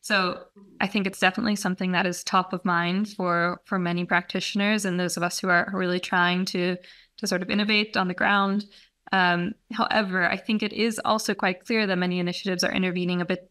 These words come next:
too late. And just to come back to sort of what those skills really are, and my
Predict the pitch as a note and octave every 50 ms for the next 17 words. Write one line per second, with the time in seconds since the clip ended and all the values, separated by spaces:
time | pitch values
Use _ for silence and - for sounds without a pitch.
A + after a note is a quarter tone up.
0 | _ - - - A#3 G#3+ G3 F3 E3+ E3+ E3+ - - - - - - _ _ _
1 | _ _ _ _ - - G#3+ G3 F#3+ F3+ F3 F3 E3 - G3+ F#3 - G#3+ G3 -
2 | F#3+ F3+ F#3 F3 F3+ F3+ - - F#3 - - F#3 F3 E3+ - G3+ F#3 F#3+ F#3+ F#3+
3 | - F#3 F3+ F3 - - - - A#3 A3+ A3+ A3 A3 - G3+ F#3+ F#3 F#3 - -
4 | - G#3+ G#3 F#3+ F3+ F#3 F#3 F3 - - F#3 F3+ F3 F3 F3+ - _ - - _
5 | _ _ _ - A3 F#3+ F3 F3+ F3+